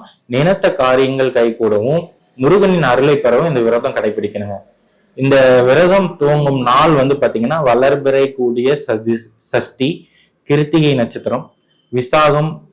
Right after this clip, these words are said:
ஆஹ், இந்த மாதிரி முருகனோட தொடர்புடைய நட்ச-, விஷயங்கள்ல நம்ம இதை தொடங்கணுங்க.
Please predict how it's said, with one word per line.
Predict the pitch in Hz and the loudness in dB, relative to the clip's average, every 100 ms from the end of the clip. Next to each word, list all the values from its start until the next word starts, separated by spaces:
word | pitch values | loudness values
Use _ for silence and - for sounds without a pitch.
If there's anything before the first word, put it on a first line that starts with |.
| _ | _
ஆஹ், | 131 131 123 127 | -2 0 0 0
இந்த | 127 123 | 0 0
மாதிரி | 131 160 202 131 | 0 0 0 0
முருகனோட | 131 151 165 156 147 139 160 170 | -2 0 0 0 0 0 0 -2
தொடர்புடைய | 170 117 127 131 127 135 127 | -2 -2 -2 -2 0 2 2
நட்ச-, | 117 - 123 117 113 110 110 110 110 110 | -2 -2 0 0 0 -2 -6 -6 -6 -6
விஷயங்கள்ல | 117 143 131 120 127 | -4 -4 -4 -2 -2
நம்ம | 147 123 | -2 -2
இதை | 113 107 | -2 -4
தொடங்கணுங்க. | - 104 107 101 | -4 -4 -4 -8